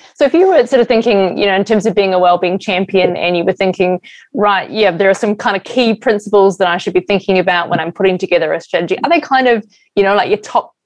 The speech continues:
three in terms of behavior change, or your top five that you can come back to and think, you know, "What I'm developing is likely to have some kind of impact"?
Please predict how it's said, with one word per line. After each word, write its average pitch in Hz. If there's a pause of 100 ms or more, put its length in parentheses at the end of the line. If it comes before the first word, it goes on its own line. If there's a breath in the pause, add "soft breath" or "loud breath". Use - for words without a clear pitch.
three 220
in 220
terms 214
of 214
behavior 208
change, 208
or 185
your 143
top -
five 196
that 175
you -
can 196
come 202
back 190
to 202
and 175
think, 175 (300 soft breath)
you 196
know, 175 (380)
"What 202
I'm 196
developing 185 (560)
is 220
likely 180
to 160
have 175
some 180
kind 170
of 165
impact"? 170